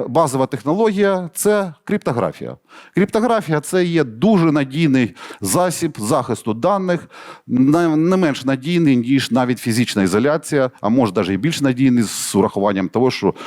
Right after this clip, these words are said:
е, існують, е, побочні канали витоку на фізичних системах.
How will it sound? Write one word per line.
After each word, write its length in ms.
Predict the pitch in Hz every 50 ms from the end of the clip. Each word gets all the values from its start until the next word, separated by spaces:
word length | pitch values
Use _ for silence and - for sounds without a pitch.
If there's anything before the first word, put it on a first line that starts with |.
| - - - - -
е, 260 | 85 90 90 85 85 92
існують, 680 | 92 - - 101 104 107 101 92 90 - - - -
е, 160 | 107 92 87
побочні 440 | 80 - 107 95 98 98 - - 90
канали 400 | 87 - 95 98 95 87 87 90
витоку 580 | 87 87 143 160 - 147 - - 131 123 117 - - - - - -
на 120 | 98 101
фізичних 440 | 92 110 101 95 98 - - 85 78
системах. 480 | - 98 - - - 92 85 80 76